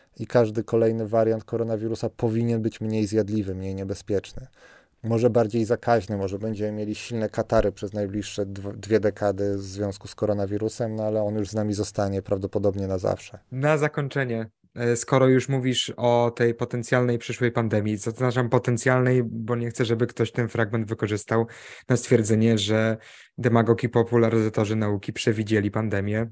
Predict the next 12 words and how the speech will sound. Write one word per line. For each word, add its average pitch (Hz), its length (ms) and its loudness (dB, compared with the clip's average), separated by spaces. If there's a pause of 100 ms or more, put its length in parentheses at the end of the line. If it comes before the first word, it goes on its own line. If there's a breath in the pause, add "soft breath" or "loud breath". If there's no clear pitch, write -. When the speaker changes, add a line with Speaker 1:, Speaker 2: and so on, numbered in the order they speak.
Speaker 2:
na 117 120 -2
zasadzie 107 420 0
zapowiedzieli 110 600 4
ją, 104 220 2
bo 107 80 2
ona 107 160 0
już 107 120 0
dawno 101 260 -2
już 98 160 -6
jest 107 120 -6
przygotowana. 113 640 2 (840 loud breath)
Czy 160 800 8